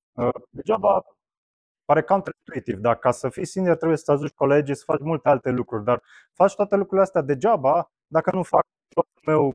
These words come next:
principal. Dacă am zis că fac un task, ar trebui să do my best să-l fac sau să ridic mâna când să zic că am o problemă și nu, nu mă descurc. Uh, și vă garantez că majoritatea managerilor împart, uh,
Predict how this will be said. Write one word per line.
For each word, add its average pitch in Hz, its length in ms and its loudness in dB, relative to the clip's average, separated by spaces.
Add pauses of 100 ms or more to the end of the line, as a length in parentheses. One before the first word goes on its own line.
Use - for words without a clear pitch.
(100)
principal. 120 680 -2
Dacă 135 340 0
am 135 160 2
zis 208 200 -6
că - 120 -6
fac - 320 0
un 120 280 -4
task, 196 340 2
ar 190 100 -2
trebui 196 300 -6
să 180 500 0
do 147 240 -6
my 170 200 2
best 175 200 -2
să-l 131 160 -8
fac - 280 2
sau 135 120 -2
să - 140 -10
ridic 135 220 -4
mâna 139 260 0
când 123 220 -8
să - 140 -12
zic 127 180 -6
că - 80 -8
am 131 140 2
o 123 60 0
problemă 123 480 -2
și - 200 -12
nu, 120 380 -2 (500)
nu 135 200 -2
mă 139 120 2
descurc. 120 580 -4 (380)
Uh, 123 240 2 (160)
și - 260 -12
vă 139 140 -2
garantez 127 400 -2
că 135 100 -8
majoritatea 117 920 -2
managerilor 120 720 -2
împart, 135 420 0 (360)
uh, 101 300 -8